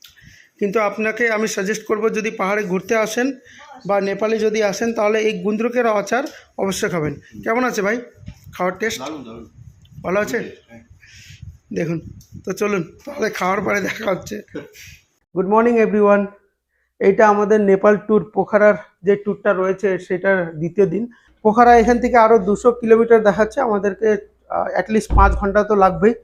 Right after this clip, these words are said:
Speaker 1: তো বন্ধুরা, আমাদের সেকেন্ড, আহ, ডে ট্রিপটা শুরু হয়ে গেছে। হেটোড়ার থেকে পোখারা, এখান থেকে আরও দুশো কিলোমিটার।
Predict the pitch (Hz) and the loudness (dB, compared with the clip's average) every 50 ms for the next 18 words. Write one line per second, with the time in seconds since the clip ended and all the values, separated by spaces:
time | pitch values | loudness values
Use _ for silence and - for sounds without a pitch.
0 | _ _ _ _ _ _ - 240 240 262 262 262 269 277 285 269 262 262 269 - | _ _ _ _ _ _ -4 0 2 4 4 6 6 8 8 8 8 6 6 6
1 | 277 262 - - 262 247 240 262 269 269 262 233 214 202 202 202 208 214 196 190 | 4 4 4 4 4 4 6 6 6 4 4 4 4 6 8 8 8 8 8 8
2 | 233 240 233 - - _ _ - 254 208 - 269 254 - - 254 254 254 240 240 | 8 8 6 4 0 _ _ 2 2 4 4 4 4 4 4 6 6 8 8 8
3 | 233 233 233 226 - 277 302 311 - _ - 202 202 175 233 233 233 240 - - | 8 8 6 6 4 4 2 2 0 _ 0 2 4 6 8 8 8 6 4 2
4 | 240 202 247 240 240 226 - _ _ _ _ _ _ _ - 226 233 262 247 254 | 2 6 8 8 8 6 2 _ _ _ _ _ _ _ 2 2 4 6 8 8
5 | 254 254 254 - - 202 185 233 226 208 240 220 226 220 220 226 190 214 190 - | 8 6 6 2 0 0 2 2 2 2 4 6 6 6 6 6 4 2 2 2
6 | 233 - - 226 226 226 226 196 233 254 | 0 2 4 4 6 6 6 6 6 4